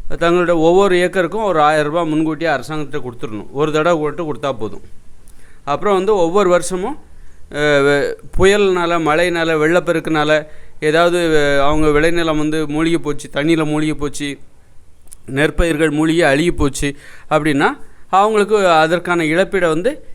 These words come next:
எதுல இருந்து கொடுக்கணும் அப்படின்னா, விவசாயிகள், தமிழ்நாட்டுல இருக்கிற அத்தனை விவசாயிகளும் கொடுத்து, கொடுத்துருக்காங்க பாருங்க, ஒரு ஏக்கருக்கு ஆயிரம் ரூபாங்கிற விதத்துல.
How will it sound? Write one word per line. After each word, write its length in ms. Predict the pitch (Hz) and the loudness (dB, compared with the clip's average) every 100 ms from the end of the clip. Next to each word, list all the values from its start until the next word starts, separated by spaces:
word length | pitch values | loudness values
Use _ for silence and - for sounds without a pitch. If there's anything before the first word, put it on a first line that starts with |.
| - | -10
எதுல 320 | 139 180 254 254 | -2 0 4 4
இருந்து 200 | 220 202 | 2 0
கொடுக்கணும் 380 | 175 165 170 | 0 0 -2
அப்படின்னா, 300 | 135 165 190 | -2 -2 -2
விவசாயிகள், 520 | 196 175 196 214 196 165 | 0 0 -2 -4 -4 -2
தமிழ்நாட்டுல 480 | 156 175 190 180 | -2 -2 -4 -6
இருக்கிற 240 | 180 151 165 | -6 -4 -4
அத்தனை 460 | 139 - 208 185 | -4 -2 0 2
விவசாயிகளும் 520 | 185 185 190 185 190 175 | 2 2 2 2 2 0
கொடுத்து, 240 | 175 170 | -2 -2
கொடுத்துருக்காங்க 720 | 175 - 180 185 190 170 151 | -2 -2 -4 -2 0 0 0
பாருங்க, 240 | 131 123 127 | 0 0 0
ஒரு 160 | 147 | 2
ஏக்கருக்கு 340 | 156 165 160 139 | 2 2 0 2
ஆயிரம் 360 | 135 147 139 | 4 2 2
ரூபாங்கிற 260 | 147 143 135 | 0 0 0
விதத்துல. 420 | 127 131 113 92 | 0 -2 -4 -8